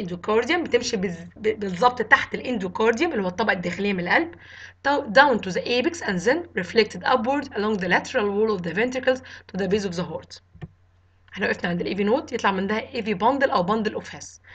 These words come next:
تتقسم ل right and left branch، يمشوا تحت الاندوكارديوم. طبعًا انا ده كله ماشيه من البيز للايبكس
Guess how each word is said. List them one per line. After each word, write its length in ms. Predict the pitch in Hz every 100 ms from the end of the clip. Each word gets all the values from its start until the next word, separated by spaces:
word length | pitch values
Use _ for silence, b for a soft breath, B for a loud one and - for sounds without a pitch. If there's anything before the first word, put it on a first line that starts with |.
| B
تتقسم 380 | - - - 220
ل 120 | 190
right 260 | 196 285 339
and 220 | - 180
left 320 | 175 214 -
branch، 460 | 180 160 147 - - B B _
يمشوا 400 | 240 277 - 339 339
تحت 340 | 269 294 - 226
الاندوكارديوم. 920 | - 269 254 254 - 220 190 175 143 B B
طبعًا 260 | 214 208 220
انا 120 | 185
ده 80 | 180
كله 260 | 180 226
ماشيه 280 | 214 240 -
من 160 | 190 185
البيز 560 | 175 175 247 330 349 - B _
للايبكس 600 | 202 214 190 170 175 -